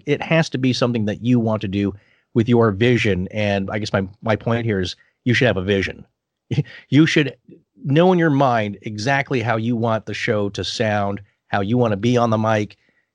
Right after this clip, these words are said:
and, and aim towards that rather than getting on the mic and trying to figure it out because there's just a sea of, uh,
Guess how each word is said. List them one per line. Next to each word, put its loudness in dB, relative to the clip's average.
and, 2
and 0
aim 0
towards -4
that 0
rather -2
than -4
getting 0
on 0
the 0
mic 0
and -8
trying -4
to -4
figure -4
it -2
out -2
because -6
there's 0
just -4
a -4
sea 0
of, 0
uh, 0